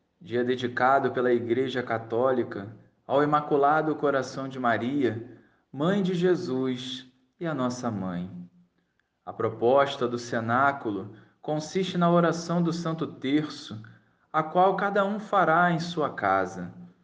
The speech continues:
na leitura de um trecho do livro aos sacerdotes, filhos prediletos de Nossa Senhora,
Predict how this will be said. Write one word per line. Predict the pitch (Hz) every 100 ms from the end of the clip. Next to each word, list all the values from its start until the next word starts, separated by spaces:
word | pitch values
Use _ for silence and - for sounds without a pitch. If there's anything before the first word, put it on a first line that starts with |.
| _ _ _ -
na | 117
leitura | 120 113 131 143 151 143 120
de | 131
um | 127
trecho | 127 135 151 151 147
do | 127 117
livro | 120 151 123 104 - - - _
aos | 98 110
sacerdotes, | 123 120 117 113 101 120 135 131 110 -
filhos | - 165 180 160 170
prediletos | - 147 135 123 143 147 131 123
de | 123
Nossa | 120 120 117
Senhora, | 110 110 101 113 110 98